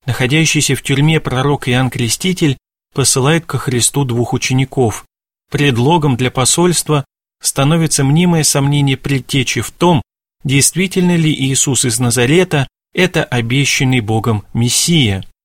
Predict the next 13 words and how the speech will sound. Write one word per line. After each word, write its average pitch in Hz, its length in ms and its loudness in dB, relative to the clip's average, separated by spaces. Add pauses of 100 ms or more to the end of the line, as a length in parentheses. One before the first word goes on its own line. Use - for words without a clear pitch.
(380)
У 131 80 -4
самого 156 340 2
Иоанна 165 480 0
на 147 140 0
самом 151 320 0
деле 180 260 0
никаких 151 520 -2
вопросов 147 640 0
в 120 140 -4
этом 147 220 0
отношении 135 640 0
не 170 240 2
было, 107 320 -2